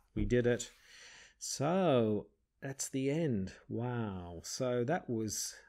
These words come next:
that was an interesting game. So things started really, really, really well.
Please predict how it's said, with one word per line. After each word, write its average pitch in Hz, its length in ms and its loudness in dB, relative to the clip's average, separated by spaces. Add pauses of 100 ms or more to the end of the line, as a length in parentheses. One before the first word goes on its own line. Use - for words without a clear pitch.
that 156 100 -6
was 139 180 -4
an 107 100 -2
interesting 110 580 -4
game. 101 420 -4
So 98 200 -6
things 156 380 -4
started 107 680 -4
really, 117 420 -2
really, 95 380 -4
really 87 340 -6
well. 87 440 -8